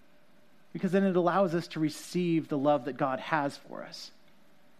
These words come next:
I actually think there's another message here. I think that I learned a lot, uh, about,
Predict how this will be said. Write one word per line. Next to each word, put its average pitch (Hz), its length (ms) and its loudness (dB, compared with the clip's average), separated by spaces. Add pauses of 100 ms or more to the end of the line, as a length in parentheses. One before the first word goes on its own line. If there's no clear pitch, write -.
(220)
I 233 80 8
actually 302 220 6
think 269 160 4
there's 226 140 6
another 220 340 6
message 196 340 4
here. 214 280 4 (260)
I 214 80 10
think 311 240 4
that 226 240 2 (840)
I 208 340 4
learned 254 240 6
a - 20 0
lot, 214 340 6 (220)
uh, 170 160 6
about, 165 360 4